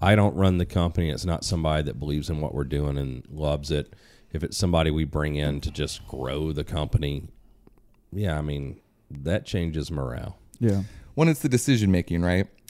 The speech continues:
Speaker 3: I can tell from looking at you guys talk about some of your products and the nitty-gritty details that I think many companies probably overlook.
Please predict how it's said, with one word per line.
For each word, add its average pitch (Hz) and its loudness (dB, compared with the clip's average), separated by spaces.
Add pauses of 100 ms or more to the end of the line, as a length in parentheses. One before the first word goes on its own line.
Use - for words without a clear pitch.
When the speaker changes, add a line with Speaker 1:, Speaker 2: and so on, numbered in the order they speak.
Speaker 3:
I 139 6
can 147 2
tell 113 4
from 107 0
looking 101 2
at 85 0
you 95 0
guys 98 4
talk 90 0
about 82 -2 (180)
some - -2
of 113 4
your 87 2
products 95 -2 (800)
and 92 -2 (220)
the 110 2
nitty-gritty 107 4
details 85 2
that 95 0
I 92 -6
think - -6
many 107 4
companies 87 0
probably 82 0 (100)
overlook. 80 0